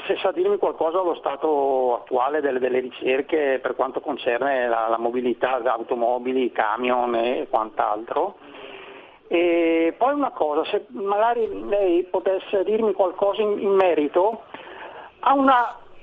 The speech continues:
questione che io, io ho sessanta anni, nel settantacinque sentivo dire che il petrolio nel giro di dieci, quindici, venti anni si sarebbe completamente esaurito, come auspicavo, perché io sono contro la, l'uso del petrolio per quanto riguarda i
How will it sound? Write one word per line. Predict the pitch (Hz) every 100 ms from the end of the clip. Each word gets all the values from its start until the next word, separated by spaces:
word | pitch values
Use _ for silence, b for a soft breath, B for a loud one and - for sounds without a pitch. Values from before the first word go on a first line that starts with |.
| - - - -
questione | 233 - 240 208 214
che |
io, | 208 202 254 233
io | 240 254
ho |
sessanta | 196 - 185 165 151
anni, | 151
nel | 180 262
settantacinque | 269 - 233 214 202 180 165 -
sentivo | 190 156 214 214
dire | 143 135 143 - 240
che | -
il | 202
petrolio | - 262 208 170 156 190
nel | 190
giro | 165 220 196
di | 175
dieci, | 151 196 - 143 131
quindici, | 156 196 170 - 117
venti | 160 165
anni | 147 139 143 165
si | 214
sarebbe | 180 170
completamente | 180 185 170 160 143 139 143
esaurito, | 135 127 120 110 120
come | - 156 156 - B B B -
auspicavo, | - 427 - - 226 - - 135 135 160 -
perché | - -
io | 151
sono | 151 147 143
contro | 147 160 151 151 143 135 131
la, | 127 123 120 110 B B B B B
l'uso | - 131 156
del | 151
petrolio | 165 151 143 147 143 143
per | - 127
quanto | 139 139
riguarda | 139 135 139 135 127
i | 127 143